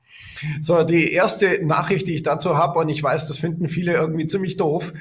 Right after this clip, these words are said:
ist, ähm, dass ich quasi immer so aussehe, egal ob ich Sport mache oder nicht. Ja, irgendwie so, ich hab die entsprechende Programmierung damals mitbekommen. Ja, viele sagen ja, das ist ja genetisch veranlagt mit der Körperfigur.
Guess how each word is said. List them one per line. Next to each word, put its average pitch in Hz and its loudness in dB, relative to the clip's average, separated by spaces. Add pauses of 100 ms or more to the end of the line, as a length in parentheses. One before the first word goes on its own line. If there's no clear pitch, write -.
(440)
ist, 180 2
ähm, 156 2
dass 156 2
ich - -4 (160)
quasi 160 2
immer 185 2
so 160 4
aussehe, 160 2
egal 139 2
ob 139 -4
ich 135 -6
Sport - -2
mache 123 0
oder 110 0
nicht. - -10 (600)
Ja, 156 0
irgendwie 165 -2
so, 151 4
ich - -2
hab 165 -2
die 156 0
entsprechende 151 -2
Programmierung 160 0
damals 151 0
mitbekommen. 180 -2 (240)
Ja, 147 2
viele 151 -2
sagen 147 2
ja, 139 2
das 123 -2
ist 127 0
ja 120 -2
genetisch 135 -4
veranlagt 165 -2
mit 170 -4
der 165 0
Körperfigur. 170 -2